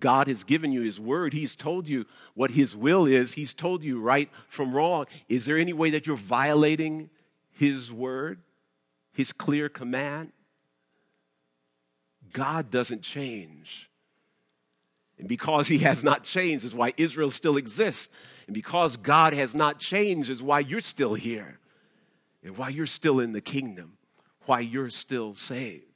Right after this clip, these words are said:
It's why you're not, it's why you're not dead. You know, y-, if you're like me, you can think back, if the Lord had not saved me, what, what would have been different in my life? Where, where could I have been if the Lord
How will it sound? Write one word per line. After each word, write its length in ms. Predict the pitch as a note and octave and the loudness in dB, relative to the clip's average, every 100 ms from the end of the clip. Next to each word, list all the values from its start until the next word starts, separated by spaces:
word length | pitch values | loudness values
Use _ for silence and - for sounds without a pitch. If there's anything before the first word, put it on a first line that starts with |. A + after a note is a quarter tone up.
| _ _ _ _ _ _ _ | _ _ _ _ _ _ _
It's 120 | _ | _
why 180 | G2 A2 | -4 -2
you're 180 | A#2 A#2 | -2 0
not, 180 | A2+ F#2+ - _ | 0 -2 -14 _
it's 180 | G2 F#2 | -14 -12
why 180 | G2 G#2+ | -2 0
you're 140 | A#2 | 0
not 280 | C3 B2 G#2 | -2 -2 0
dead. 420 | B2+ D3 C3 D#2+ - _ _ _ _ _ | 2 4 2 -4 -12 _ _ _ _ _
You 120 | - G2+ | -12 -10
know, 100 | E2+ | -10
y-, 100 | F#2+ | -12
if 560 | F2+ E2+ E2+ E2 F2+ A#2 | -14 -16 -16 -12 -10 -2
you're 100 | B2 | 4
like 240 | A#2 A#2 | 4 4
me, 120 | B2+ | 0
you 180 | C3+ C3 | 0 0
can 160 | B2+ A#2 | -4 -4
think 280 | D#3+ D3 | -2 -2
back, 260 | A2+ C#3 A2 | 0 -2 -2
if 120 | G#2 | -6
the 60 | A#2+ | -6
Lord 280 | A#2 C#3 C3 | -2 -2 -2
had 160 | B2+ | -4
not 260 | B2 C3 - | -4 -6 -6
saved 380 | - C3+ C3+ G#2+ | -8 -8 -8 -12
me, 280 | F#2 - _ _ _ _ _ _ _ _ _ _ _ _ _ - | -16 -18 _ _ _ _ _ _ _ _ _ _ _ _ _ -10
what, 220 | A2+ A2+ | -8 -4
what 220 | C#3 B2 | -4 -2
would 100 | B2+ | -4
have 120 | A#2 | -6
been 180 | A#2+ G2 - | -10 -14 -8
different 340 | C#3+ - A2 | -10 -8 -12
in 100 | G#2 | -10
my 160 | G#2 A2+ | -8 -6
life? 580 | A#2 - - - - _ _ _ _ _ _ _ | -6 -8 -10 -18 -20 _ _ _ _ _ _ _
Where, 220 | B2+ C#3 | -6 -2
where 160 | C#3 | -2
could 220 | D3 E3 D3+ | 0 0 0
I 160 | B2+ | 0
have 260 | B2+ F#2+ A2 | -4 -8 -2
been 300 | D3+ C3+ G#2+ | 0 0 -4
if 120 | G#2 | -10
the 80 | C3 | -10
Lord 440 | B2 B2+ C3+ G#2+ | -6 -6 -6 -10